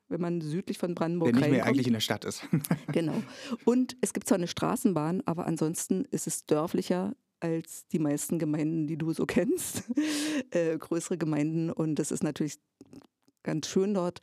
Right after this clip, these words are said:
Speaker 1: Ähm, Cottbus ist tatsächlich großstädtischer und, äh, kultureller als die Umgebung, die wir in Schmöckwitz haben. Wenn wir nach Berlin reinfahren, wirklich, wir fahren nach Berlin rein, da brauchen wir mit öffentlichen Verkehrsmitteln eine halbe Stunde, mindestens,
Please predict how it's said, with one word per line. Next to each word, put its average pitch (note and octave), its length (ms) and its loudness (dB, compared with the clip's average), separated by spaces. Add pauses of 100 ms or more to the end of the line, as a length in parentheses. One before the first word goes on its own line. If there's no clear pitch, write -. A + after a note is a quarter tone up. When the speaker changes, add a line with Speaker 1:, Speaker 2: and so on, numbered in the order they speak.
(460)
Speaker 1:
Ähm, E3+ 440 0
Cottbus - 360 0
ist - 160 -4
tatsächlich G3 500 0
großstädtischer G#3+ 840 2
und, F3 480 -2
äh, E3 340 0
kultureller F#3+ 680 2
als - 300 -4
die - 120 -2
Umgebung, E3 540 0
die E3 160 -4
wir E3 80 0
in D#3+ 100 -2
Schmöckwitz - 400 -4
haben. D#3+ 200 0
Wenn F3 180 0
wir G#3 160 2
nach F3+ 240 -4
Berlin F3+ 320 0
reinfahren, F3 800 0
wirklich, F3+ 240 0
wir F3 80 4
fahren E3+ 220 -2
nach F3 140 -2
Berlin E3 320 -2
rein, D#3 380 0 (560)
da F3 140 0
brauchen F3+ 560 0
wir F#3+ 100 2
mit F#3+ 220 2
öffentlichen F#3 340 0
Verkehrsmitteln E3+ 760 0 (1160)
eine F3+ 140 0
halbe D#3+ 180 4
Stunde, G3 320 4 (1120)
mindestens, G#3 760 2